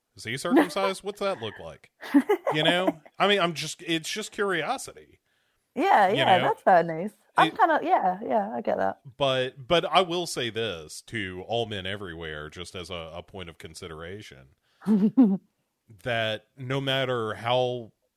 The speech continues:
Speaker 1: how big or small a dick you have, you've just gotta have good oral sex game.
Speaker 2: Fuck yeah. And I tell you what, that is something that is rare. If you can get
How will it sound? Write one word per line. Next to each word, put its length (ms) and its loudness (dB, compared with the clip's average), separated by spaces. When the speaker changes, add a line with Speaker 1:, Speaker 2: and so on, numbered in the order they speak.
Speaker 1:
how 460 -4
big 420 -6
or 200 -10
small 580 -8
a 100 -10
dick 360 -10
you 140 -14
have, 680 -8
you've 160 -14
just 260 -8
gotta 160 0
have 180 -4
good 140 -4
oral 260 -4
sex 320 -10
game. 320 -20
Speaker 2:
Fuck 240 0
yeah. 240 8
And 100 4
I 40 6
tell 240 4
you 140 4
what, 280 6
that 580 4
is 200 -6
something 600 -6
that 260 -4
is 300 -4
rare. 500 0
If 200 -4
you 180 2
can 260 0
get 220 2